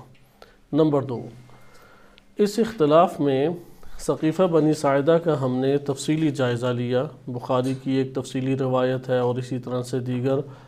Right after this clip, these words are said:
अहादीस का हमने जायज़ा लिया। यहाँ पे हमारे पास एक और जो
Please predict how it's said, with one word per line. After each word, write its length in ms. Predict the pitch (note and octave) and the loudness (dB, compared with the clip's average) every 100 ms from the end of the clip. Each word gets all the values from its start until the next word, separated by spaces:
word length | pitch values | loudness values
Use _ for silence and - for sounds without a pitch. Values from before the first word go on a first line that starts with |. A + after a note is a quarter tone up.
| - - | -20 -6
अहादीस 500 | C3 - A#2+ C3 B2+ | -6 -4 -4 -4 -6
का 160 | B2+ B2+ | -2 -2
हमने 360 | B2 B2 B2 D3 - - | -2 -2 0 0 -2 -10
जायज़ा 380 | B2 A#2+ A2+ A#2 | -8 -6 -6 -6
लिया। 280 | A2+ A2 E2 D#2+ _ _ _ _ - - - _ - | -6 -8 -10 -16 _ _ _ _ -20 -20 -20 _ -2
यहाँ 200 | D3+ G#3 | 2 2
पे 160 | A3 A3+ | 2 2
हमारे 360 | G3+ G3 E3+ F#3 | 4 4 4 4
पास 500 | D#3+ D#3 E3 D#3+ - - - | 6 6 6 0 -16 -18 -2
एक 240 | C#3+ D3 D3 | 0 2 4
और 220 | D#3 D#3+ D#3 | 4 4 2
जो 180 | D3 | 4